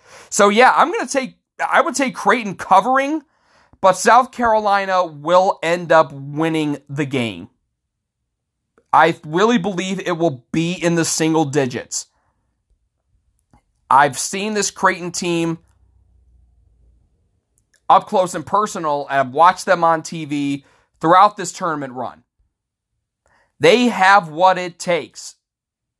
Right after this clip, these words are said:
And again, they won in a hostile environment in Iowa City in the second round.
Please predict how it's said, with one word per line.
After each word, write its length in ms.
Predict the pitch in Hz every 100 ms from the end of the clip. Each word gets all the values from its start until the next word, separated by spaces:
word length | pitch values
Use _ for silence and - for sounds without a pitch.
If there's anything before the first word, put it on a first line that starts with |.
| _ _ _ _ _ _ _ _ _ _ 147
And 320 | 165 160 151 160
again, 380 | 151 185 120
they 180 | 135 262
won 680 | 190 151 160 247 233 185 156 -
in 140 | 175 175
a 80 | 160
hostile 460 | 185 196 - 196
environment 400 | 165 170 165 156
in 100 | 151
Iowa 220 | 165 156
City 340 | 151 165 139 127
in 220 | 123 139
the 80 | 139
second 380 | - 160 147 131
round. 320 | 123 87